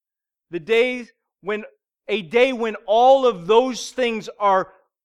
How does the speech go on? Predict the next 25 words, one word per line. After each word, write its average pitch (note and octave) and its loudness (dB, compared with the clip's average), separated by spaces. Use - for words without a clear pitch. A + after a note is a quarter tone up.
rid, D#3+ -2
they're F3 -8
gone. E3+ 4
They're G#3+ 0
no A#3+ 6
longer B3 2
present G#3 0
in G3+ -6
human A#3 -4
experience. G#3 -4
All B3 4
of F#3+ -2
that A#3 2
pointing A3+ -8
back A3 0
to A#3 -12
the G3 -10
garden F3 -2
where F#3+ -2
God, G#3+ 4
what? G#3+ 0
Judged F3 0
and F3 -16
said, G3+ -8
"Listen, G3 -8